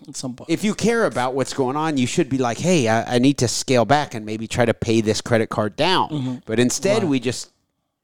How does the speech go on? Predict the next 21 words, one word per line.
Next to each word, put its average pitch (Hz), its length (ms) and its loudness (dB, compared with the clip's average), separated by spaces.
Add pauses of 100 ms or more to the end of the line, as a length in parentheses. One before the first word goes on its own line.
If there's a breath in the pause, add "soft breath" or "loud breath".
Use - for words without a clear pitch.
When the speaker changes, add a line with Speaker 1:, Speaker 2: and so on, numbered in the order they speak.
(120)
Speaker 2:
keep 131 180 2
doing 131 280 6
very 160 200 4
bizarre 131 400 -2
things 98 560 -6 (300 loud breath)
that 110 120 2
do 117 100 2
not 123 220 6
appear 131 300 0
to 117 60 -4
be 113 180 0
in 107 100 -4
our, 101 240 -4 (200 soft breath)
our 110 120 2
country's 113 440 0
best - 300 -4
interest. 202 360 0
The 165 80 4
price 247 380 2
of 151 80 -8
everything 151 500 -4